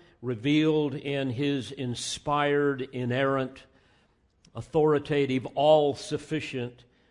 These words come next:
Word. Now, before we look at the text closely,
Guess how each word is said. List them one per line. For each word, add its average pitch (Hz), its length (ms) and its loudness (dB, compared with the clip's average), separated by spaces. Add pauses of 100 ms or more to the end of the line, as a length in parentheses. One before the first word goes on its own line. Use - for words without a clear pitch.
(140)
Word. 107 680 -2 (920)
Now, 135 320 0 (560)
before 240 340 0
we 180 140 4
look 190 240 2
at 165 80 -6
the 151 100 -2
text - 420 -4 (200)
closely, 117 680 -4